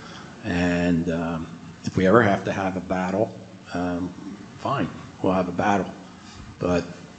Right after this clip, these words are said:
um, I believe that there's a lot of more room before you reach that step in compromise and our differences of opinions and our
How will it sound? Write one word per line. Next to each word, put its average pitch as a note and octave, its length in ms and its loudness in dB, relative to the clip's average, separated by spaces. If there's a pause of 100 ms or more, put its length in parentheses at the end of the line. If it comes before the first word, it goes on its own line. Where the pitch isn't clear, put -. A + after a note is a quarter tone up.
um, E2+ 500 0 (1700)
I G2 80 6
believe G2 340 6
that F2+ 140 2
there's F2 180 -2
a F2+ 60 -2
lot F2+ 220 2
of F2+ 60 -4
more F2+ 180 2
room F2 260 0
before E2 300 -8
you D#2 80 -10
reach D#2+ 260 -8
that E2 180 -6
step F2 400 -6
in F2 140 -4
compromise G2+ 840 -2
and E2+ 180 -6
our E2+ 60 -6
differences F2 560 -10
of D#2+ 120 -14
opinions F#2 600 0
and E2+ 160 -6
our D#2+ 120 -4